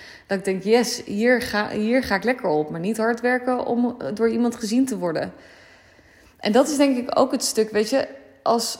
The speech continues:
je het hebt over een, een, een ideale klant of, of iemand die echt bij je aansluit en waar je gewoon een magische samenwerking mee hebt. Ik, voor mij is het letterlijk een vereiste dat die, dat mijn potentiële klant mij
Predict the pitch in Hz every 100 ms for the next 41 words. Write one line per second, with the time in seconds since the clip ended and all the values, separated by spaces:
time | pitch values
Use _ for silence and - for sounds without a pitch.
0 | - 226 233 233 240 220 226 220 208 196
1 | - - - - _ _ _ _ _ _
2 | _ 202 214 - 208 208 214 - - _
3 | 202 202 247 240 220 214 214 233 220 220
4 | 220 - 208 - - 190 - 214 208 -
5 | 202 214 208 202 - 233 214 196 196 208
6 | 202 190 214 208 202 208 240 - 190 226
7 | 247 226 180 185 180 170 185 - - -
8 | - - _ - 285 294 - 247 277 302
9 | - 226 247 277 247 233 - - 226 285
10 | - 196 208 196 220 220 240 226 - -
11 | 196 214 220 208 196 233 233 233 196 254
12 | 277 202 190